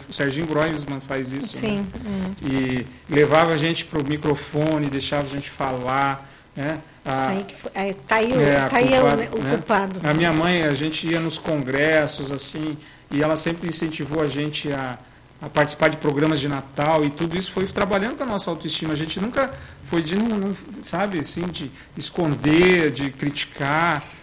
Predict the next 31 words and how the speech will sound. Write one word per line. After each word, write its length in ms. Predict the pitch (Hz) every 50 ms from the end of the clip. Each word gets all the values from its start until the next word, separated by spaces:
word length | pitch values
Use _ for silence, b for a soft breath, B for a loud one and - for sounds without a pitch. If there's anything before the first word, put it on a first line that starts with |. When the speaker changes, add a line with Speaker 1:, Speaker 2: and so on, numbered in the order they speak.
| B B B
Speaker 1:
E 60 | -
cobravam, 720 | 135 - - 190 196 220 202 185 208 262 294 294 247 165 143
né? 140 | 139 165 202
Quando 220 | - - 160 151
eu 200 | 147 139 139 143
ia 100 | 143 156
mal 200 | 151 151 147 151
no 80 | 160 160
colégio, 560 | - - 143 131 127 135 151 190 196 180 147
se 120 | 127 - -
eu 60 | 139 131
ia 120 | 135 139
mal 140 | 139 143 143 147
no 60 | 143
colégio, 520 | - 147 131 127 127 135 151 170 156 -
cobravam, 640 | - - 147 135 127 123 127 135 180 - 143 180 147
sem 200 | - - 143 165
dúvida. 460 | 190 190 175 196 226 262 - 160 135
Speaker 2:
Fazia 300 | - - 190 185 190 208
parte 380 | 196 - 208 180 190 202 - 220
do 80 | 208
Speaker 1:
Fazia 400 | 214 233 135 131 120 123 135 147 151
Speaker 2:
seu 140 | - 170 165
Speaker 1:
parte 200 | 165 262 254 -
Speaker 2:
papel 140 | 262 262 262
Speaker 1:
da 40 | -
Speaker 2:
como 120 | 294 302 339
filho, 340 | - - - 359 339 254 247
Speaker 1:
É, 320 | 143 147 147 147 156 170
Speaker 2:
né? 60 | 175 165
Speaker 1:
fazia. 300 | - 151 147 135 147 165